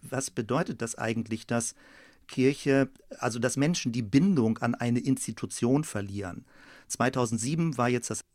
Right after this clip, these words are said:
iPhone, was, äh, auf den Markt gekommen ist. Und, ähm, seitdem, es gibt ja Untersuchungen, Christian Schwarz hat dazu einiges untersucht, seitdem,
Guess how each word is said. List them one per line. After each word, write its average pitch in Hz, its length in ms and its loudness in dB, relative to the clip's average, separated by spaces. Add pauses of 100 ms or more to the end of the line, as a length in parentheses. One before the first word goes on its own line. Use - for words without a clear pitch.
iPhone, 170 500 -2 (340)
was, - 360 2
äh, 117 180 4
auf 117 160 -2
den 110 120 0
Markt 120 240 2
gekommen 143 440 2
ist. 156 420 0
Und, 131 420 4
ähm, 123 380 2
seitdem, 127 760 2
es - 140 -6
gibt - 200 -6
ja 117 120 4
Untersuchungen, 127 580 0
Christian 123 380 -2
Schwarz 131 400 0
hat - 120 -12
dazu 120 280 -2
einiges 127 420 0
untersucht, 117 540 -4 (540)
seitdem, 131 680 2